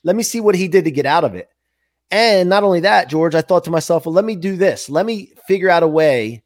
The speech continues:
to do things faster than he did, his recovery, faster and smarter, less money, less time, and, and see if, how far I can go. And maybe I can,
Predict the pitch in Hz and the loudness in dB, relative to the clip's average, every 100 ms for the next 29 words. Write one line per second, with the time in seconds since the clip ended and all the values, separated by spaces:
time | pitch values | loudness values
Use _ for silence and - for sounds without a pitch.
0 | _ - 135 170 160 160 - - 156 180 | _ -10 -6 -4 -4 -6 -6 -2 -2 -2
1 | 185 185 180 190 190 202 202 _ _ _ | -4 -4 -4 0 2 2 -2 _ _ _
2 | _ - 175 147 135 135 110 120 147 _ | _ -6 -4 -4 -2 -2 -2 -4 -6 _
3 | _ _ _ _ _ - 156 208 - 220 | _ _ _ _ _ -2 0 0 0 -2
4 | 220 - - 151 - - 180 190 196 180 | -2 -6 -6 -6 -6 -2 2 2 2 0
5 | 135 - 170 185 180 143 127 - 175 170 | -2 -2 -2 -2 0 -4 -4 -4 -2 -2
6 | 165 - 143 - 139 - 190 160 139 165 | -4 -10 -14 -12 -14 -10 -8 -6 -4 -6
7 | - 151 147 147 160 170 131 151 185 165 | -2 0 0 0 0 2 2 0 2 2
8 | 139 139 131 | 0 -2 -10